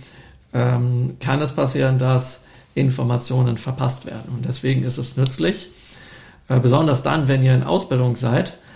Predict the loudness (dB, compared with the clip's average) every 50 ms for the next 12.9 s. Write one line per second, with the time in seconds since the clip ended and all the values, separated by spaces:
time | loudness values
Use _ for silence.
0 | -20 -20 -20 -20 -20 -10 _ 0 4 4 6 6 6 6 6 4 4 4 4 6
1 | 4 4 4 2 2 2 2 2 2 2 0 0 -2 -2 0 2 2 2 2 2
2 | 0 -2 -4 -8 -14 -16 _ _ _ _ _ _ _ _ _ -6 -2 0 0 0
3 | 0 2 2 4 6 6 6 6 4 2 0 -2 -2 -2 -2 0 -2 -2 -2 0
4 | -2 -2 -2 -2 -4 -2 0 -2 -2 -2 -4 -4 -2 -2 -2 0 0 -2 0 0
5 | 0 0 0 0 -2 -2 -2 -2 -2 -4 -6 -12 -18 -20 -20 -20 -20 -20 -20 -10
6 | -4 -2 -2 -2 -2 -2 -2 0 0 0 -2 -2 -4 -4 -2 -2 0 0 0 0
7 | -2 -2 -4 -4 -2 -2 -2 0 0 -2 -2 -4 -4 -4 -4 -2 -2 -4 -4 -4
8 | -6 -6 -6 -4 -2 -2 0 0 0 0 0 -2 -2 -2 -2 -2 0 0 -2 -2
9 | -2 -2 -2 -2 0 -2 -2 -2 -2 -2 -2 -2 -4 -4 -4 -4 -4 -4 -4 -4
10 | -6 -6 -2 -2 -2 -2 -2 -4 -4 -6 -6 -6 -8 -16 -20 -20 -20 -20 -20 -20
11 | -20 -20 -20 _ _ _ -2 0 2 2 0 0 -4 -4 -4 -4 -2 -2 0 0
12 | 0 0 -2 -4 -6 -6 -10 -14 -20 -20 -20 -8 -2 0 0 0 0 -2